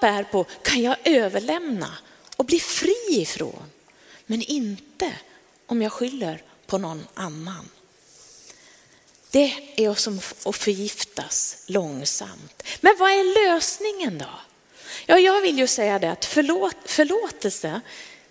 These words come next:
det kan förändra liv. Förnekelse, det är som en ond cirkel. Förlåtelse, en god cirkel.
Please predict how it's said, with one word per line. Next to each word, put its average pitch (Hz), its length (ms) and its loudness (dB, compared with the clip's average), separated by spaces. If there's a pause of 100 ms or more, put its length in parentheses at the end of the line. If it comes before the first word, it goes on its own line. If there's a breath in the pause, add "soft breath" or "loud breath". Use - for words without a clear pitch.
(140 loud breath)
det 294 100 0
kan 381 220 -4
förändra 277 500 -2
liv. 277 600 -6 (2000 loud breath)
Förnekelse, 359 1300 0 (220)
det 311 120 2
är 370 40 4
som 339 140 -2
en 240 200 0
ond 285 320 0
cirkel. - 720 -8 (160 loud breath)
Förlåtelse, 294 1080 -2 (360 loud breath)
en 320 380 -2
god 370 420 -4
cirkel. - 720 -8